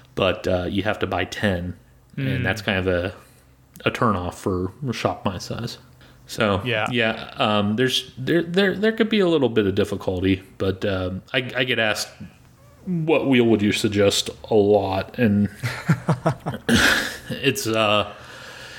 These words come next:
Speaker 1: if you're doing hard cutting steels, uh, and a lot of times it's from the perspective of a knife maker, like, a knife maker is wanting to grind his blades flat.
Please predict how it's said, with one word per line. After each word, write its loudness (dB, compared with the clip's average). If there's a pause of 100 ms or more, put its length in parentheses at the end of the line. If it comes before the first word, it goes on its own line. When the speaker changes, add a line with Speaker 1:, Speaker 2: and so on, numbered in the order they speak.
(140)
Speaker 1:
if 2
you're 4
doing 4
hard 0 (300)
cutting 0
steels, 0 (300)
uh, 0
and 2
a 4
lot 4
of -8
times 2
it's -2
from 2
the 2
perspective 0
of 2
a -4
knife 0
maker, -4
like, 2
a 4
knife 4
maker 0
is -2
wanting 2
to 0
grind 4
his 0
blades -2
flat. -2